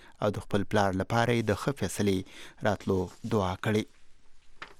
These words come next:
د پاکستان د بهرنیو چارو وزارت وایي چې خارجه وزیر شاه محمود قریشي د سیمې څلورو هیوادونو د سفر په وخت نن د نهي په ورځ کابل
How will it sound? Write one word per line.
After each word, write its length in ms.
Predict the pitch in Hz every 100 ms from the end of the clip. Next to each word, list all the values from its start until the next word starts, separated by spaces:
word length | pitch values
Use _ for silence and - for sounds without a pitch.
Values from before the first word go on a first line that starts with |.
| - - - - - - - -
د 220 | - 135
پاکستان 480 | 151 147 143 175 175
د 80 | 160
بهرنیو 340 | 143 139 139
چارو 240 | 139 135 127
وزارت 340 | 120 110 104
وایي 180 | 127 143
چې 160 | 143 131
خارجه 280 | 104 98 101
وزیر 220 | 98 110 120
شاه 160 | 107
محمود 340 | 101 98 101 98
قریشي 460 | 101 95 - 139
د 120 | 120 104
سیمې 360 | - 139 127
څلورو 340 | - 120 139 98
هیوادونو 480 | 101 104 104 123 117
د 180 | 104 98
سفر 300 | - 95 95 -
په 80 | 101
وخت 340 | 120 120 - - - - -
نن 260 | 139 139 135
د 140 | 107
نهي 160 | 95 92
په 80 | 98
ورځ 240 | 98 95 -
کابل 260 | 98 101